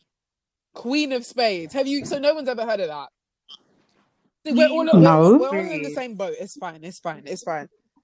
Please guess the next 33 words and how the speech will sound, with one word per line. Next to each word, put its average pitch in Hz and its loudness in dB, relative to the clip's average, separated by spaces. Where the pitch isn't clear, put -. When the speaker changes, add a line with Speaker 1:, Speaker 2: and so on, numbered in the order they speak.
Speaker 3:
We 208 6
Speaker 1:
We - 8
Speaker 3:
are 180 8
Speaker 1:
are 247 6
Speaker 3:
all 294 6
Speaker 1:
all 277 2
Speaker 3:
perplexed. 233 -2
Speaker 1:
perplexed. - -16
For 214 -8
real, 190 -6
I 190 -4
am 214 -6
in 196 -16
confusion 160 -10
because 233 0
I 247 2
didn't 294 -6
know 294 0
that 254 -10
that 233 -10
was 220 -12
a 220 -14
thing. 180 -12
And 294 0
it 311 -8
just 370 -6
reminds 277 -6
me 233 -6
of, 202 0
like, 190 -2
you 240 -12
know, 214 -6
when 190 -2